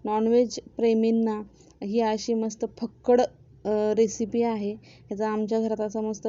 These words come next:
फक्कड बेत बनलेला अशा प्रकारे मी सर्व करून घेतलेला आहे मंडळी. चला आता झटपट चॅनलला सबस्क्राईब करा मंडळी. माझ्या इतरही रेसिपीज आहेत, तुम्ही चॅनलवर जावा, त्या रेसिपीज बघा,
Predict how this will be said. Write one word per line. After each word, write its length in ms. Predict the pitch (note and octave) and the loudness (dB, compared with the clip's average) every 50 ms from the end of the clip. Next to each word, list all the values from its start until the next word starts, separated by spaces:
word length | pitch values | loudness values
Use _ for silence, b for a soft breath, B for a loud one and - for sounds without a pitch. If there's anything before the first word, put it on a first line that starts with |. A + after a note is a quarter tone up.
| A3 G#3+ - | -6 -4 -4
फक्कड 460 | A3 G#3 - - - A3+ A3+ A3+ A3+ | -6 -6 -8 -6 -2 0 2 2 4
बेत 180 | A3+ A3 G#3+ | 4 2 2
बनलेला 580 | G3+ F#3 G3 G#3 G#3+ G#3 G3+ G3+ G3 G3 G3+ G#3 G#3 B B B B B B _ | 2 0 -2 -2 -2 0 0 0 0 0 -2 -4 -8 B B B B B B _
अशा 240 | - G3 G3+ G3 G#3+ | -8 -8 -6 -4 -6
प्रकारे 440 | G#3 G3+ G#3 G#3 G3+ - G#3 G#3 G#3 | -6 -6 -6 -8 -4 -4 -4 -2 -2
मी 160 | G#3 G#3 G#3+ | -4 -4 -6
सर्व 320 | G3+ - - - C4 C4 B3+ | -6 -4 0 2 2 2 2
करून 320 | - - B3 A3 A3+ A3 | 2 2 2 2 2 0
घेतलेला 380 | A3 A3 G#3 - G3+ G3+ G3 G3+ | 0 -2 -2 -2 -2 -2 -2 -2
आहे 120 | G3+ G3+ | -2 -2
मंडळी. 440 | G3 G3 G3 F#3+ F#3+ F#3 F#3+ G3+ A3 A3+ b b b b b b b _ | -2 -2 -2 -2 0 0 -2 -2 -4 -6 b b b b b b b _
चला 200 | - - A3+ A#3 | -2 0 2 2
आता 180 | A#3 A#3 A#3 A3 | 2 2 0 -2
झटपट 440 | G#3 G3+ B3 A3 - - - A3 G#3 | -2 -2 -2 -4 -2 -4 -4 -4 -2
चॅनलला 440 | - - A#3 A3+ G#3+ G3+ G3 G3+ A3+ A3+ B B B B - | -2 -2 -2 0 0 -2 -2 -2 -4 -6 B B B B -6
सबस्क्राईब 560 | - - A#3 A3 - - - A3+ A#3+ A#3+ A#3 | -2 0 0 0 -2 -4 -2 2 2 2 2
करा 300 | - - C4 A#3+ A3+ G#3+ | 2 0 0 2 2 0
मंडळी. 400 | G#3+ G#3 G3+ G3+ G3+ G3 G#3+ A3+ A3+ B B B B B - | 0 0 0 2 2 2 2 0 -4 B B B B B -6
माझ्या 200 | G3+ G3+ G#3+ A3+ | 0 2 2 2
इतरही 360 | A3+ G3 - A#3 G#3+ A#3+ B3 | 2 2 2 4 4 6 6
रेसिपीज 480 | B3+ B3+ A3+ - - A3 G3 G#3 F#3+ | 6 4 2 0 -2 -4 -4 -2 -2
आहेत, 220 | G#3 G3+ G3 G3+ G3+ G3+ | -2 -2 -2 -2 -4 -4
तुम्ही 160 | - G#3+ G#3 G#3 | -6 -6 -6 -4
चॅनलवर 440 | - A3 G#3+ G#3 G3+ G3+ G3+ G#3+ | -4 -4 -4 -2 -2 -2 -2 -2
जावा, 280 | G#3+ G#3+ G#3+ G3+ G3 G3 | -2 -2 -4 -2 -4 -6
त्या 240 | F#3+ - G#3+ G#3+ G#3+ | -4 -4 -4 -2 0
रेसिपीज 560 | G#3+ A3 G#3+ - A3+ G#3+ - A#3+ A#3+ A3+ A3+ | 0 -2 -2 -4 -6 -4 -2 -2 -2 -2 0
बघा, 280 | A3 A3 G3 F#3 G3 | 0 0 0 0 -4